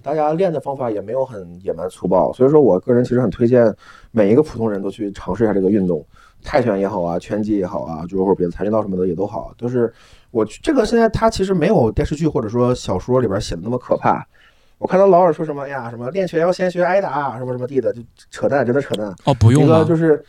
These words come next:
Speaker 1: 一个，一个正常的拳馆，他挨打这个事儿他是没法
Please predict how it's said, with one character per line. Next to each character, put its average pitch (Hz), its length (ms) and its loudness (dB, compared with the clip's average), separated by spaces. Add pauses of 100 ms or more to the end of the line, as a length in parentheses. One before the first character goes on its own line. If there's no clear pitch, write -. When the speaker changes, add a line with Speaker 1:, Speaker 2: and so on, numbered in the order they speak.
(420)
Speaker 1:
一 135 140 0
个， 202 160 4
一 175 120 2
个 233 100 4
正 311 220 0
常 151 180 -4
的 143 80 0
拳 131 240 -8
馆， 90 320 -4
他 196 180 -2 (600)
挨 349 240 2
打 - 160 -2
这 185 100 -2
个 214 80 2
事 247 100 -2
儿 208 40 2
他 220 80 -2
是 208 100 -6
没 156 140 -2
法 262 260 -4